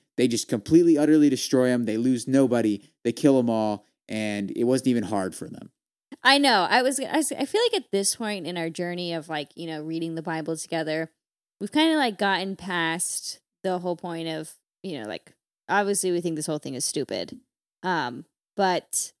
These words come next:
Speaker 2: we're kinda looking to be entertained a little bit. And I
Speaker 1: Yeah.
Speaker 2: think we get nuggets of that. Like, we get some things where we're like, "Oh, like, that's kind of, like, an interesting piece of mythology there."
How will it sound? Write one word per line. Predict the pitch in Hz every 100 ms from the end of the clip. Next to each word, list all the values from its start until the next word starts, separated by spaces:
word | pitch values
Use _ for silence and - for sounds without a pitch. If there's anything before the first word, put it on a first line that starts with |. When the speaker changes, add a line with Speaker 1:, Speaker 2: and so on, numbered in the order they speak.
| -
Speaker 2:
we're | 226
kinda | - 277 254
looking | 240 269
to | 214
be | 202
entertained | 202 196 220 196 202
a | 208
little | 220 220
bit. | 226 269 240 - -
And | 247
I |
Speaker 1:
Yeah. | 262
Speaker 2:
think | 330
we | 349
get | 262 240
nuggets | 208 240 247 214 -
of | 165
that. | 98 98 - -
Like, | 185
we | 190
get | 202 240 -
some | - 233
things | 226 220 214
where | 190
we're | 180
like, | 175 -
"Oh, | 277 233
like, | 175 160
that's | - 285 -
kind | 220 165
of, | 156 -
like, | 160
an | 156
interesting | 160 156 160 156
piece | - 151 -
of | 143
mythology | 156 151 151 - 139
there." | 139 165